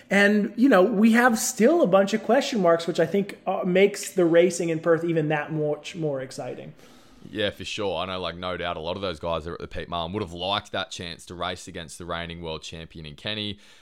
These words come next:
Speaker 2: So, a former champion of the race, Nicky Naughton, you know, Jasper Mocker, also absent as well. So, look, on this occasion, Austin, love wins. Congratulations, Stu and Lee. Uh, all the best to the happy couple, but they have denied us, uh,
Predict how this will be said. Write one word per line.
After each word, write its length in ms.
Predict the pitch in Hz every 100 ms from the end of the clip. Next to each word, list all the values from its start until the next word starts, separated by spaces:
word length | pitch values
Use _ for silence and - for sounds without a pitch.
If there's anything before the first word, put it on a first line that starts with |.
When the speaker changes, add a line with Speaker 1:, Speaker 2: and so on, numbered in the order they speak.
| _
Speaker 2:
So, 360 | - - 101 101
a 20 |
former 340 | - 113 113 107
champion 400 | 107 98 101 92
of 80 |
the 80 | 90
race, 320 | 92 95 -
Nicky 220 | 92 - 80
Naughton, 640 | 101 113 - 104 104 104
you 120 | 73 87
know, 120 | 90
Jasper 420 | 101 104 - 95
Mocker, 340 | 92 120 -
also 580 | 120 117 - 107 - 87 -
absent 320 | 92 - 90
as 180 | 82 90
well. 300 | 92 92 87
So, 340 | - 92 92 - - - _ _ -
look, 180 | 139 151
on 100 | 139
this 160 | 147 -
occasion, 400 | 139 139 147 131
Austin, 500 | 131 - 156 156 143 -
love 280 | 127 131
wins. 600 | 117 135 139 92 - - _ _
Congratulations, 840 | - 110 123 117 113 123 - 107 -
Stu 240 | 123 117
and 120 | 101
Lee. 400 | 110 113 110 120 -
Uh, 200 | 101 101
all 140 | 113
the 60 | 110
best 260 | 113 113 -
to 60 |
the 80 | 98
happy 220 | 107 107
couple, 400 | - 110 120 98
but 100 | 95
they 160 | 98 110
have 160 | 120
denied 340 | 101 101 113 110
us, 280 | 110 107 101
uh, 240 | 95